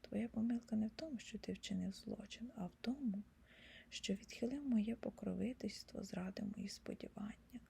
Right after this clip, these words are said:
а міг вирости в доброго псаря, міг стати моєю правою рукою, моїм сином зрештою. Я не можу бути сином пса, бо я син змії, кволо встромив я.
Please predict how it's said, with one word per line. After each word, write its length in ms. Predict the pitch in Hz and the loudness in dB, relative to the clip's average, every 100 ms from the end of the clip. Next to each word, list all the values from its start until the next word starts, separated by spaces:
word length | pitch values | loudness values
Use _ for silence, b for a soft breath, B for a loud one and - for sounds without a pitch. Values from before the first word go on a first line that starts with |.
| - | 2
а 80 | |
міг 260 | 196 277 - | 2 2 0
вирости 460 | 214 190 226 - - | 0 2 2 -2 -4
в 60 | 196 | -2
доброго 460 | 185 180 - 196 | -2 -4 -2 -2
псаря, 540 | - - 202 190 202 208 - - | -2 -4 -4 -2 -4 -6 -6 -2
міг 120 | 196 | -2
стати 440 | - 208 185 - | -2 -4 -2 0
моєю 260 | 190 190 196 | 2 0 -2
правою 460 | - 185 180 240 | -4 -6 -2 -2
рукою, 520 | 262 277 - 247 233 240 B B B B - | -2 -4 -2 0 2 -2 B B B B -4
моїм 360 | - 180 226 285 | 2 4 4 2
сином 520 | - - - 214 233 | -6 -10 -4 -2 -2
зрештою. 760 | - 196 202 202 - - 214 220 - - - - - - - - - - - - - - - - - - - - - - - - | -4 -2 -2 -2 -6 -4 -2 -4 -6 -20 -20 -20 -20 -20 -20 -20 -20 -20 -20 -20 -20 -20 -20 -20 -20 -20 -20 -16 -16 -16 -2 6
Я 160 | 202 | 8
не 100 | 254 | 8
можу 340 | 247 196 190 196 | 10 8 8 2
бути 300 | 202 196 202 | 0 -4 -8
сином 420 | - 185 185 196 | -2 2 2 0
пса, 360 | - - 214 | -2 0 2
бо 160 | 220 208 | 2 2
я 100 | 208 | 0
син 320 | - 196 202 | -2 2 2
змії, 480 | 202 180 175 208 202 - - - | 2 -2 -2 -4 -8 -10 -20 -18
кволо 380 | - 202 190 220 | -4 0 2 0
встромив 600 | - - - - 160 170 | -4 -8 -4 -2 -2 -2
я. 220 | 196 - | -4 -8